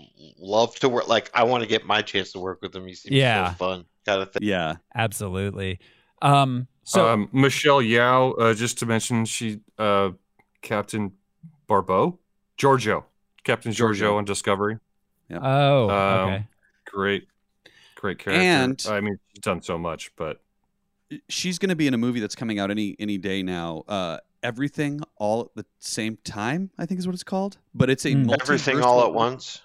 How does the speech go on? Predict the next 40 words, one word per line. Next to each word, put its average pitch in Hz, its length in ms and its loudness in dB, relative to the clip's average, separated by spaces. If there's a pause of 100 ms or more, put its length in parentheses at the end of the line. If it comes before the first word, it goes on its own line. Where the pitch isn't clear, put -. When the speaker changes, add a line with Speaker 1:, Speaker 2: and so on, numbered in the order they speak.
Speaker 3:
Everything 151 280 -2
All 123 160 -2
at 113 80 -8
Once. 117 200 0
Speaker 2:
Oh, 320 220 8
Speaker 3:
It's 285 60 6
a - 40 4
Speaker 2:
that 277 240 4
Speaker 3:
multiverse 240 300 4
Speaker 2:
movie. 175 200 6
Speaker 3:
movie 135 420 2
Speaker 2:
Yeah. 220 520 4
Speaker 3:
that's 101 180 0
not 139 320 0
comic 110 360 -6
book 101 200 -6
related. 90 400 -4
It's 143 140 -6
her 190 120 4
and 190 280 4
Speaker 2:
Yeah. 123 160 2
Speaker 3:
Jamie 113 80 -2
Lee 107 120 -6
Curtis, 117 760 -6
and 92 340 -10
I'm, 101 280 -10 (120)
Speaker 1:
Mm. 101 200 -14 (220)
Speaker 3:
I'm 104 280 -6
excited 87 460 -8
for 85 100 -20
that 78 240 -14 (260)
'cause 110 100 -8
Speaker 2:
Hmm. 190 60 -2
Speaker 3:
she's 156 160 -2
incredible. 90 540 -14 (1200)
Speaker 2:
Okay. 135 560 2
Huh. 220 240 4 (1500)
That's 131 180 2
interesting. 120 480 -2 (460)
Um, 147 500 4